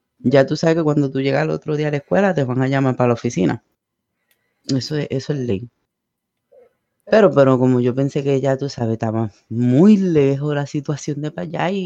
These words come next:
y, y tú tampoco tú te vas a creer que un muchachito que, que anda con cinco y le quiere dar entre cinco a otro, va a terminar denunciándote y tú que eres una nena por tú darle un puño, porque eso se ve ridículo.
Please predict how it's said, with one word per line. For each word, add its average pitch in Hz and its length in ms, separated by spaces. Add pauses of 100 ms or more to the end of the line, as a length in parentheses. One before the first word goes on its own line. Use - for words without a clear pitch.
y, 170 240 (340)
y 196 180
tú 196 180
tampoco 202 460
tú 220 140
te 226 160
vas 214 140
a - 20
creer 208 540
que 165 100
un 165 160
muchachito 180 640
que, 143 260
que 131 280
anda 160 320
con 190 220
cinco 185 360
y 135 60
le 131 120
quiere 147 280
dar 170 160
entre 180 320
cinco 180 420
a 180 80
otro, 151 420 (880)
va 165 140
a 165 60
terminar 165 400
denunciándote 165 800
y 160 120
tú 165 160
que 175 120
eres 170 140
una 175 240
nena 170 280
por 143 200
tú 156 100
darle 156 240
un 147 100
puño, 190 380
porque 143 220
eso - 140
se 247 120
ve 233 140
ridículo. 165 640